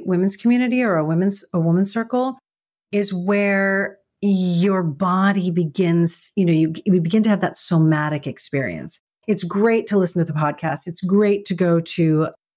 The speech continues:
you know, a webinar or something on Zoom like that. However, when you give yourself even a three-day experience, just a multi-day experience,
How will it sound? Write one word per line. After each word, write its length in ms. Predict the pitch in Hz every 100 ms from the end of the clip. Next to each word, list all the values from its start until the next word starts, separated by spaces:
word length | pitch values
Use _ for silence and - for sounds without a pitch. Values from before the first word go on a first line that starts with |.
| _ _ -
you 140 | 170
know, 160 | 156 151
a 100 | 156
webinar 720 | 156 151 156 151 147 143 147
or 140 | 151 147
something 360 | - 160 165
on 140 | 156 151
Zoom 520 | 147 170 170 156 147
like 200 | 165 156
that. 320 | 180 175 156 - _
However, 500 | - 185 190 196 196
when 160 | 165 175
you 80 | 170
give 240 | - 214
yourself 580 | 220 233 - 170 156 156 - _ -
even 220 | 220 214
a 80 | 202
three-day 1200 | 196 - 226 226 262 277 226 190 151 131 90 -
experience, 920 | - 170 - 156 139 107 73 - - - _ _ -
just 160 | 226
a 60 | -
multi-day 840 | 220 220 240 254 254 262 214 196
experience, 760 | 196 196 - 165 196 247 285 -